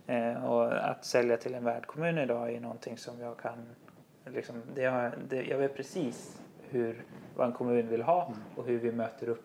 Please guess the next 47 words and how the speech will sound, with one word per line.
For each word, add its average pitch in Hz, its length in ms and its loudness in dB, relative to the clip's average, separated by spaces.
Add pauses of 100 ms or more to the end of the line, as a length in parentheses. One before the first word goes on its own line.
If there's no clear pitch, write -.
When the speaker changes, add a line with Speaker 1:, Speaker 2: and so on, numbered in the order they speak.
(120)
Speaker 1:
det 120 200 -2
och 117 100 -2
vad 113 120 0
som 117 180 -10
blir 117 180 -6
intressant. - 520 -6 (300)
Destination 120 760 0
eller 117 180 -4
kommunchef 120 580 -4 (100)
eller 120 200 -8 (320)
sådär, 117 260 0
och - 100 -2
få 120 240 8
det 117 100 2
att 123 80 -4
fungera. 120 420 -2 (420)
Och 131 60 -4
det 123 80 8
är 117 60 10
det 123 60 8
här 135 220 6
som - 180 -4
vi 120 60 0
behöver 120 280 0
bli 123 140 -6
ännu 123 260 -2
lite 120 240 -2
bättre - 320 -10
med, 127 240 -12
med 135 80 -12
företag - 480 -6 (140)
generellt - 520 -8
också. - 160 -16 (1040)
Speaker 2:
För 135 160 12
Speaker 1:
Göra 127 160 10
lite 143 320 2
mer 120 120 4
hemläxan 127 640 0
kring 120 220 -4
vad 113 140 4
är 110 80 4
det 107 60 0
de 107 140 -4
faktiskt - 360 -10
kan 120 100 -10
få. - 420 -6
Speaker 2:
Mm. 117 260 6